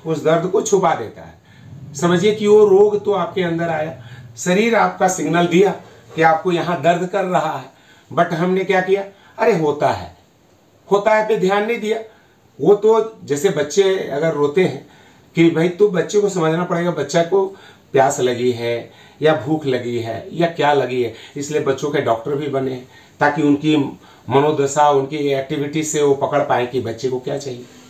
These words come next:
उसी तरह हमारा भी होना चाहिए कि हमारे शरीर के लिए क्या ज़रूरी है, क्या लेना ज-, ज़रूरी है। इस प्रकार का थॉट के साथ करते रहिए।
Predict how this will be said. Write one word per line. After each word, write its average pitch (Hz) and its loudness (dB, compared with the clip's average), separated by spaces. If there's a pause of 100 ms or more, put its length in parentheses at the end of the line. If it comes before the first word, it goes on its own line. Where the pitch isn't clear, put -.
(760)
उसी 151 2
तरह - 4
हमारा 143 0
भी 202 0
होना 151 -2
चाहिए 139 -4 (300)
कि 175 -2
हमारे 156 2
शरीर 151 0
के 156 -2
लिए 143 -6
क्या 147 -2
ज़रूरी 135 -4
है, 139 -6
क्या 135 0
लेना 139 -2
ज-, - -14 (380)
ज़रूरी 131 0
है। 123 -18 (340)
इस 135 -2
प्रकार 135 -6 (100)
का 135 -6 (140)
थॉट 127 -8
के 143 -6
साथ - -8
करते 143 -8
रहिए। 135 -8